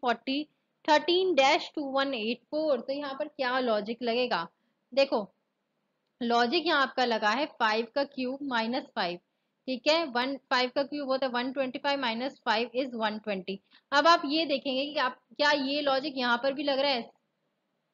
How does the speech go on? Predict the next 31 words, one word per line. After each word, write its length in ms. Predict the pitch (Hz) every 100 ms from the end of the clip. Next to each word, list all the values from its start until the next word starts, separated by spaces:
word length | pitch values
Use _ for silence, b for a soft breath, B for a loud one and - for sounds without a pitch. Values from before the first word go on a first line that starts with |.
| _ -
सेवन 320 | 285 294 330
का 100 | 339
क्यूब 200 | 311 339
कितना 260 | 339 320 320
होता 200 | 302 302
है? 60 |
थ्री 220 | 311 294 311
फ़ोर्टी 340 | 302 302 320
थ्री। 280 | 311 320 320
थ्री 180 | 294 302
फ़ोर्टी 300 | 302 294 320
थ्री 240 | 302 294
में 180 | 285 294
minus 460 | 294 247 240 277 285
में 80 | 294
अगर 160 | 269 269
हमने 180 | 285 285
थ्री 260 | - 277
करा, 260 | 247 220 208 294 b b b _
मतलब 380 | 240 240 277 339 - _ _ _
फ़ाइव 240 | 285 294 302
का 80 | 359
क्यूब 360 | 359 349 370 - 254
minus 400 | 247 247 277 294
में 80 | 269
फ़ाइव, 280 | 254 226
इसका 300 | 220 254 - 302
क्यूब 320 | - 285 262
हुआ 240 | 269 285
है 160 | 285 339
minus 460 | 285 240 254 302